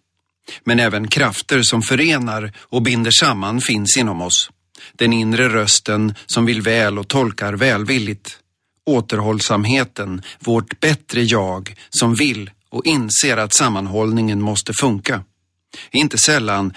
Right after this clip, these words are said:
är detta också demokratins och samförståndets röst. Politikens röst som söker förlikning och samlevnad med meningsmotståndaren.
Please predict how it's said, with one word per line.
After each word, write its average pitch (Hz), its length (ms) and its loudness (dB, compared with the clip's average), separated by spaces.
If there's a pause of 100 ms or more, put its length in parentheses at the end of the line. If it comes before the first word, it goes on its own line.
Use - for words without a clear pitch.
(120)
är 123 100 0
detta 135 280 0
också 107 280 -2
demokratins 117 880 0
och 107 80 2
samförståndets 120 920 0
röst. - 400 -6 (720)
Politikens 113 800 0
röst 101 460 -2 (140)
som 120 200 2
söker 110 380 0
förlikning 120 800 0
och - 200 -4
samlevnad 110 920 0
med 104 120 -2
meningsmotståndaren. 107 1200 0